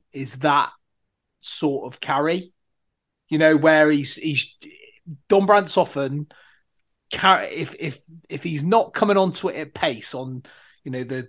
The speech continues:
the twelve line, I think we discussed this the other week, if he's not attacking that ball in a, in a big highlight carry, he tends to take contact and go to ground.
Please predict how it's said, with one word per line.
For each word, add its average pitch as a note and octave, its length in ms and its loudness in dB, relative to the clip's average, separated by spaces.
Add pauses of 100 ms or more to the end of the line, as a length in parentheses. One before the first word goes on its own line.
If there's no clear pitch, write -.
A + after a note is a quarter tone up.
(120)
the - 80 -8
twelve D#3+ 480 2
line, B2 300 -6
I C#3 40 -16
think D3 180 -10
we C3 80 -14
discussed C3 420 -10
this B2+ 140 -12
the C#3 80 -8
other B2 120 -10
week, A#2 240 -12
if A2+ 80 -18
he's C#3+ 160 -10
not F#3 200 0
attacking F3+ 520 -4
that E3 200 -4
ball D3 300 -2
in D3 120 -4
a, C#3 160 -6 (380)
in E3 100 -2
a D3+ 40 0
big E3 240 2
highlight C#3+ 600 0
carry, C3 640 -6 (800)
he F#3 260 -2
tends F#3 560 2
to D#3 140 -6
take D#3+ 460 -4
contact - 640 -4
and C#3 140 -8
go C#3 160 -2
to C3+ 120 -8
ground. E3 520 -4